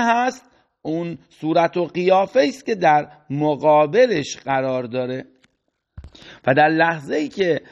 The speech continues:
این آدم از مقابل این آینه دور بشه، در آینه هیچ مشخص نیست و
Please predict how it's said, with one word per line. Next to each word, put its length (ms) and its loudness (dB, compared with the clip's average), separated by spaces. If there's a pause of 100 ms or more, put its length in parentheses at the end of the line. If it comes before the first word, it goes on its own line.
(160)
این 220 -6
آدم 580 0
از 240 -4
مقابل 600 0
این 360 -4
آینه 560 2
دور 400 -4
بشه، 460 0 (280)
در 280 0
آینه 420 0
هیچ 680 -8
مشخص 760 -2
نیست 320 -8
و 260 2